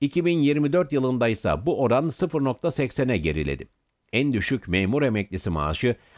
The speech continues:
asgari ücretten yüzde yirmi daha düşük hale geldi. Şimdi ölçü alınan asgari ücrete bakalım. Asgari ücret iki bin yirmi dört yılı için on yedi bin iki lira olarak belirlendi.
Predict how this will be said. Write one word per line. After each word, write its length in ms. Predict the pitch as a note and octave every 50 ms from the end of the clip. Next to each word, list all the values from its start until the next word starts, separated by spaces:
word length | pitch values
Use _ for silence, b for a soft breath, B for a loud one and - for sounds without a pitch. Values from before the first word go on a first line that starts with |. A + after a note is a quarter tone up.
| B B
asgari 360 | A2+ C3 - - D#3 D#3+ E3+
ücretten 440 | F3 C#3+ D3+ C3 A#2 - B2 A2 F#2+
yüzde 380 | F2+ F#2 A#2 D3 C#3+ B2+ D3+
yirmi 420 | C#3+ C3+ C3 A#2+ B2+ D3+ F3+ D#3 - B2 A#2
daha 220 | G2+ A2+ D#3 D#3+
düşük 280 | D#3 C#3 - E3+ - -
hale 240 | C3 B2 A#2 G#2
geldi. 380 | E2+ D2+ C2+ B1+ C2 B1 - - _ _ b b b b b b b b
Şimdi 420 | - G3+ G3+ F3 C3+ G#2 D#2 - - -
ölçü 320 | C3 C#3 D3+ C#3+ - G3+
alınan 500 | E3+ B2+ C#3+ C3+ C3 B2 C3 C3+ C#3 C3+ -
asgari 420 | - A#2+ C3 - - - E3 E3 E3+
ücrete 480 | D3 C#3+ C3+ B2 D3 B2+ - B2 G#2
bakalım. 320 | F2 D#2 - F2 D#2 C2+ - _ _ _ _ _ -
Asgari 400 | G#2+ A#2 - - C3+ B2+ D3 D#3+
ücret 300 | D3 F#2+ A2 A#2 A2 - _
iki 260 | - A2+ - D3 C#3
bin 80 | C3+ C3
yirmi 360 | B2 A2 A2+ A#2+ B2 A2+ G2+
dört 260 | A#2 D3 D3+ - -
yılı 160 | B2 A#2+ A#2 B2
için 300 | A#2+ A2+ - E3 E3 - -
on 120 | - D3+ F3+
yedi 320 | E3+ D3+ C#3+ C3+ E3 D#3
bin 120 | E3 D#3 -
iki 260 | - B2 - - E3
lira 180 | D3 D3 C#3 D3
olarak 400 | C3+ A#2+ G2+ F2+ F2 E2 - -
belirlendi. 540 | E2+ D#2 E2 D#2+ D#2 D2+ C#2 D2 C2+ B1